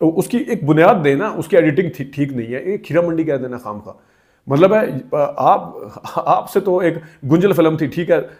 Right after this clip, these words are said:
शुक्रिया अदा करें जनाब हुमायूं सईद साहब का और नदीम बेग का, जिसकी वजह से आपको काम मिलना शुरू हुआ और आप थोड़े से कहीं, अ,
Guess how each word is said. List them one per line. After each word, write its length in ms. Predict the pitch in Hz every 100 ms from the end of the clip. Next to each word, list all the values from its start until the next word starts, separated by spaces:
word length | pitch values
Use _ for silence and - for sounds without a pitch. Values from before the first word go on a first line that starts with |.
| _
शुक्रिया 360 | - 170 190 190
अदा 160 | 170
करें 220 | 160 170 160
जनाब 220 | 143 147
हुमायूं 300 | 123 110 143
सईद 200 | 147 143
साहब 240 | 147 127
का 80 | 143
और 320 | 131 127 127
नदीम 280 | 123 123 135
बेग 200 | 127 127
का, 100 | 117
जिसकी 280 | 110 107 131
वजह 160 | 117
से 240 | 113 110 107 _ _ _
आपको 320 | - 123 143
काम 260 | 135 127 139
मिलना 200 | 127 127
शुरू 220 | 127 131
हुआ 180 | 101 107
और 180 | 107 107
आप 300 | 101 - -
थोड़े 140 | 113 107
से 100 | 107
कहीं, 200 | 107 101 - _ -
अ, 200 | 104